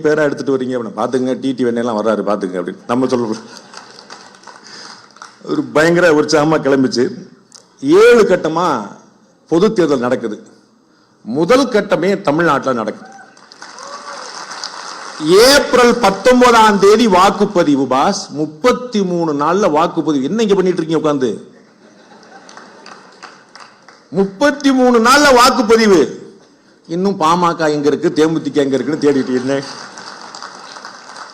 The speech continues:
ஒரே டிமாண்ட் தான், ஒரே போட்டி தான். தேர்தல் வந்துருச்சுன்னு இந்த ரெண்டு கட்சிகளுக்கு வரக்கூடிய டிமாண்ட் இருக்கு பாருங்க.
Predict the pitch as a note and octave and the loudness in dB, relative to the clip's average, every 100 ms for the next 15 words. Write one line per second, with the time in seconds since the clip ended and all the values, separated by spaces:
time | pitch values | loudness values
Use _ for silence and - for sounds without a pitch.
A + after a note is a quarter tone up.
0 | - - - - - - - - - E3+ | -20 -20 -20 -20 -20 -20 -20 -14 -4 0
1 | C4 C#4+ G3+ A3 C4+ B3+ A#3+ B3+ F3+ F#3 | 2 2 2 4 4 4 2 2 4 4
2 | A#3+ F3+ F#3+ D#3+ D3 - A#3 C#4+ C4+ A#3+ | 4 4 0 0 0 2 4 6 4 4
3 | G#3+ G#3 G#3+ A3 F#3+ F#3 F#3+ G3 F3+ F3 | 2 0 -2 -2 0 0 0 0 0 0
4 | G#3+ G3+ F3+ D#3 E3 D3 - F#3+ E3 C#3+ | 2 2 2 0 0 0 0 0 0 -2
5 | C3+ C3 A#2+ A#2+ | 0 0 -2 -4